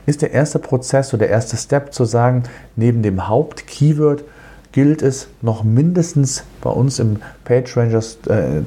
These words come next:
Modul sind es vier weitere Themen-Keywords zu definieren, die entweder sehr eng an dem Hauptkeyword sind, wenn ich da eine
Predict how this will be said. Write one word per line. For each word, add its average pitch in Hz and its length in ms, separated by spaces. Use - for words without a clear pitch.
Modul 110 500
sind 101 180
es 95 160
vier 135 360
weitere 123 500
Themen-Keywords 123 1040
zu 113 120
definieren, 110 720
die 123 140
entweder 131 420
sehr 101 360
eng 151 320
an 107 100
dem 95 240
Hauptkeyword 170 760
sind, 180 360
wenn 107 120
ich 104 160
da - 120
eine 98 260